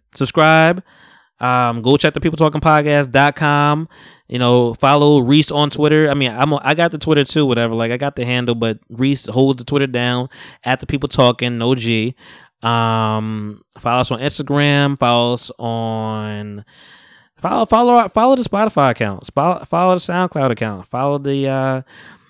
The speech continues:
the, the iHeartRadio, the Google Play, the iTunes. Like,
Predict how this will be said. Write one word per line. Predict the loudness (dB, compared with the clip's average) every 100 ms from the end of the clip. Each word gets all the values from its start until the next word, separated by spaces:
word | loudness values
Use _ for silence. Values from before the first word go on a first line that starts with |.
| _ -18
the, | -16 -6 -2 0 2 0 0 -2 -4 -6 -6
the | -8
iHeartRadio, | -2 0 4 4 4 2 2 2 2 2 2 2 0 -2 -4 -6
the | -8 -8 -6
Google | -2 0 0
Play, | -2 -2 0 2 2 0
the | -2
iTunes. | -4 0 0 -2 -4 -4 -4 -4
Like, | -4 -4 -6